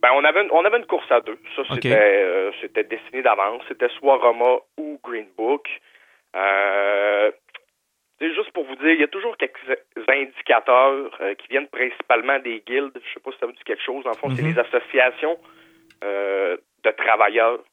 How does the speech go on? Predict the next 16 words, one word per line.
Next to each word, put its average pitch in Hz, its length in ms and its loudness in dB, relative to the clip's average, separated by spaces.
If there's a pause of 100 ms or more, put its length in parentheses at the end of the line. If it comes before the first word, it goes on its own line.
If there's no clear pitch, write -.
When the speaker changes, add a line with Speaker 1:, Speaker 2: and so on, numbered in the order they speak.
(100)
Speaker 1:
dans 92 80 -4
l'industrie 101 440 -10
du - 160 -20
cinéma. 90 280 -10
Donc, 87 180 -12
t'as 95 100 -2
la 92 140 0
guilde 110 280 -8
des 110 80 -8
producteurs, - 500 -8
la - 80 -12
guilde 101 300 -12
des 98 180 -16
scénaristes, 101 600 -8
la 90 100 -10
guilde 98 400 -10